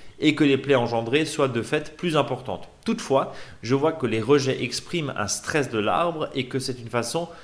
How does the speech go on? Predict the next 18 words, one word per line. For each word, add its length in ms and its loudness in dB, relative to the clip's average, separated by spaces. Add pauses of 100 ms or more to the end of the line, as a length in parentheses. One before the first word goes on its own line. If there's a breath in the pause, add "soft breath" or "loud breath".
(160 loud breath)
pour 140 0
lui 120 4
de 80 2
puiser 400 -2
plus 220 -6
de 80 2
ressources, 480 -2
voire 340 4
d'assurer 380 2
sa 160 -4
pérennité 520 -4
si 140 -8
le 80 -2
tronc 220 -4
principal 680 -2
vient 220 0
à 120 2
mourir. 460 -4